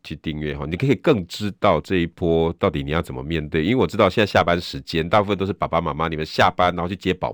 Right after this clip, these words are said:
贝，现在车上你副驾那边应该就是你深爱的那个小朋友，你的孩子。我相信你们这几天看到基隆，包括之前的中和，还有爸爸在六个月大的婴儿在爸爸的怀里面走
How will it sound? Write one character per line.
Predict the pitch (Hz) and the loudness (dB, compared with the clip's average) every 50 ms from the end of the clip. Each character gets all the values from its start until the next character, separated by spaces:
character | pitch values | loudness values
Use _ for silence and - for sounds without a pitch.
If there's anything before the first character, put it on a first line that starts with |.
| - | -4
贝， | - - 85 71 - - - - - - - - - - | -2 0 0 0 -2 -8 -18 -20 -20 -20 -20 -20 -8 0
现 | - 139 | 2 4
在 | 131 | 4
车 | - - - 120 | 4 4 4 4
上 | 117 113 123 107 98 87 78 - - | 6 6 4 4 4 2 -4 -8 -8
你 | 82 90 85 85 85 80 80 80 80 82 80 | -6 -4 -2 -2 -2 -2 -2 -4 -2 -4 -4
副 | 78 - 123 104 | -4 -4 -4 2
驾 | - 120 107 92 90 | 4 6 6 6 6
那 | 92 | 2
边 | 87 - 92 87 87 | 2 2 2 2 2
应 | 71 95 92 | 0 -2 0
该 | 98 92 | 0 0
就 | 92 | 0
是 | 90 - 95 | 0 -2 -2
你 | 80 73 69 67 64 | -4 -4 -6 -8 -10
深 | - - - 101 90 92 | -6 2 4 4 4 4
爱 | - 95 92 85 | 4 2 2 2
的 | 71 73 69 | 2 0 -4
那 | 71 76 76 76 76 | -4 -2 -4 -4 -4
个 | 69 71 67 65 | -6 -8 -10 -8
小 | - - 69 64 | -6 -6 -6 -6
朋 | - - 69 69 | -6 -10 -8 -6
友， | 80 78 65 60 57 57 | -6 -6 -6 -8 -12 -12
你 | 76 78 | -10 -8
的 | 69 - 73 | -6 -6 -6
孩 | - 73 67 73 85 | -2 -2 -2 -2 -2
子。 | 78 - - 67 62 - - - - - - - - - - | -4 -8 -14 -14 -14 -14 -16 -18 -18 -18 -18 -18 -18 -10 0
我 | - 107 | 4 6
相 | 127 | 8
信 | 156 170 | 8 8
你 | 151 104 | 6 4
们 | 95 | 2
这 | - 147 | 4 2
几 | 107 | 4
天 | 78 101 107 110 | 6 4 4 4
看 | - 127 117 | 4 2 6
到 | 113 110 104 | 6 6 4
基 | - - 107 107 110 | 4 0 0 0 4
隆， | 98 82 78 80 82 85 | 4 4 4 4 0 0
包 | 82 98 | -2 0
括 | 95 101 95 | 0 0 0
之 | - 104 | -2 -4
前 | 95 - 82 | -6 -4 -4
的 | 76 80 78 | -4 -4 -2
中 | - 101 92 92 95 | 2 2 2 2 2
和， | 90 - 78 69 69 71 69 | -2 -4 -4 -6 -4 -4 -2
还 | 73 90 | 0 2
有 | 95 85 | 2 2
爸 | - 80 76 | 0 -2 0
爸 | - 87 90 | 4 4 4
在 | 90 - 101 92 87 85 | 4 4 4 4 4 4
六 | 76 110 113 | 2 2 2
个 | 92 92 | 2 4
月 | 92 98 | 2 2
大 | 101 98 | 2 2
的 | 92 85 - | 2 2 0
婴 | - 98 104 98 | -2 -6 -4 -2
儿 | 78 76 76 | -2 -2 -2
在 | - - 95 | 2 2 0
爸 | 82 - 73 | 2 2 0
爸 | 67 78 80 | 0 0 0
的 | 82 85 78 | 2 0 -2
怀 | - - 73 80 90 | 0 0 0 0 0
里 | 87 71 67 | -2 -4 -6
面 | 76 85 92 85 73 67 - _ _ _ _ - | -2 0 0 0 -2 -4 -10 _ _ _ _ -4
走 | - 85 65 62 | -2 -2 -2 -2